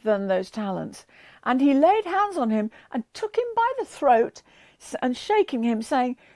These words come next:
'Pay what you owe me.' And his fellow servant did what he'd done,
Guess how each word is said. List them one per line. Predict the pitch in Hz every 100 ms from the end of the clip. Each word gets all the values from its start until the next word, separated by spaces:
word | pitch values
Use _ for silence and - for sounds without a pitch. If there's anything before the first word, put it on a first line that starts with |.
| _
'Pay | - 311 311
what | 285 269
you | 302 233
owe | 247 285
me.' | 254 269 202 - _ _ _ _ _ - - - - _ _ _ _ _ _ _ _ -
And | 285 359
his | 320 269
fellow | 339 339 330
servant | 277 302 285 311 349 - 180 208
did | 254 269
what | 214 -
he'd | 214 359
done, | - 180 214